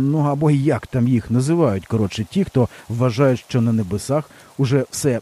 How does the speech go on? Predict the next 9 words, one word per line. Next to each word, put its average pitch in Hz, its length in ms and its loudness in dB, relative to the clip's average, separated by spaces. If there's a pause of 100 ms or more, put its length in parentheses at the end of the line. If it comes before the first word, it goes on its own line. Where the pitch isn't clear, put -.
пораховано 127 680 0
і 87 60 -6
записано 110 540 -2
наперед. 90 460 -6 (1040)
Я 139 140 0
теж 151 260 0
дотримувався 160 720 -2
таких 92 400 -4
же - 160 -12